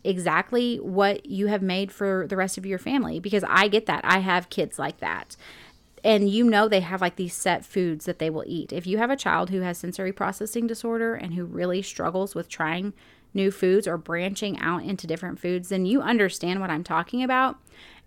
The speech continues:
And, you know, people will say all the time, "Well, they, they eat what we make." And I just don't, for my kids, I know this is not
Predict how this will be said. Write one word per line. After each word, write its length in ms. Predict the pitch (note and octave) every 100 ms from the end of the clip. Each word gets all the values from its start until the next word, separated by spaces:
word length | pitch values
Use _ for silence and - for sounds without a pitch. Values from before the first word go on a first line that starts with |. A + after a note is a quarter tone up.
| _
And, 180 | A#3 A3+
you 100 | A#3
know, 120 | A3
people 340 | G#3+ C4+ C4 A3
will 100 | G#3
say 180 | G3
all 120 | E3+ F#3
the 80 |
time, 280 | F#3 G3 F3+
"Well, 120 | F3+
they, 360 | F3 F3 F3+ -
they 200 | - F#3+
eat 640 | F#3+ F#3 A3 A3 G3+ - G3
what 240 | F#3+ F3 D#3+
we 140 | F3
make." 360 | F3 D3+ D3+ -
And 180 | G3+ - _ _
I 340 | D#2 G3+ A3
just 280 | A#3 B3 -
don't, 480 | F3+ F3+ F3 - - - _
for 160 | -
my 160 | A3 G#3+
kids, 340 | B3+ G#3 F#3 -
I 180 | F3+ G#3
know 280 | G3 F3+
this 220 | F#3+ G#3 G#3+
is 120 | G3
not 440 | E3+ E3 - -